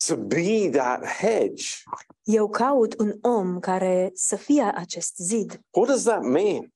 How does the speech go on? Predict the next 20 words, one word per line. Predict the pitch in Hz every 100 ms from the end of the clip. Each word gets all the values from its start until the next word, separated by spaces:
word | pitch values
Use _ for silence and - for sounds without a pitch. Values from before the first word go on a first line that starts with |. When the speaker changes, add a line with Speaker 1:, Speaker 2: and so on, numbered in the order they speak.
| _
Speaker 2:
Ce | - 302
înseamnă | 302 285 277 190
asta? | 175 - 196 185 190 -
Speaker 1:
It | - 175 196
means | 180 214 233 180 147 -
that, | 160 151 131 - _ _ _ _ _ -
you | 156
know, | 190 160 - 151
maybe | 180 254 247 156 185
somebody | - - 254 208 190 151 131 -
has | 160 143 127 - _
failed. | - - 196 185 104 78 - - _ _ _ - _
Speaker 2:
Înseamnă | 214 - 214 233
că | 247
poate | 233 220 220 220
cineva | - 202 185
a | 185
eșuat? | 190 - 196 190 233 240 - - _
Speaker 1:
Maybe | 147 208 262 220
somebody | 190 - 208 226 220 190 170